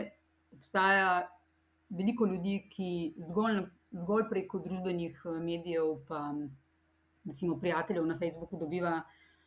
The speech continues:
informacije, ki so pogosto, eh, napačne, eh, fake news se preko družbenih medijev širi hitreje kot informacije. Eh, zato je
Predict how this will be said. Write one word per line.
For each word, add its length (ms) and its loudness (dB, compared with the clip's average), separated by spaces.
informacije, 720 6
ki 100 -6
so 240 2
pogosto, 640 2
eh, 140 -12
napačne, 800 2
eh, 340 -6
fake 300 0
news 320 -2
se 100 -10
preko 380 -2
družbenih 560 -2
medijev 480 0
širi 220 2
hitreje 440 4
kot 120 -2
informacije. 760 -2
Eh, 960 -6
zato 280 4
je 140 10